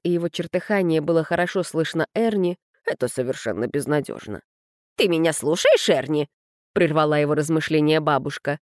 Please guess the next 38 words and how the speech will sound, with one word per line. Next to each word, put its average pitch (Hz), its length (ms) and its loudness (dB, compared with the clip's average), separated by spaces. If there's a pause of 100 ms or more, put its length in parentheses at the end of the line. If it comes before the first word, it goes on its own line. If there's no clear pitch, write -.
«Забудь 175 560 0
о - 20 2
всех - 240 -2
опасениях, 151 680 0
которые 160 400 2
могут 160 260 2
возникнуть 156 640 0
у 170 100 6
Алики 135 460 2
по - 140 2
поводу 156 340 2
того, 127 280 -2
что - 180 0
она 320 180 2
оставит 143 460 -2
твоего 127 320 2
отца. 147 420 0 (260)
Она 605 240 4
не 214 120 4
может 151 340 0
тратить 160 340 0
свою 165 220 4
жизнь 156 220 2
на 156 100 4
то, - 160 -4
чтобы 453 300 0
томиться 151 420 0
в 151 60 -6
Дармштадте. 147 720 -4 (280)
Исполни 160 460 2
свой 143 280 2
долг 135 320 2
и - 60 8
сделай 151 380 2
так, - 160 -2
чтобы 277 260 0
она 139 220 -2
согласилась». 139 880 -4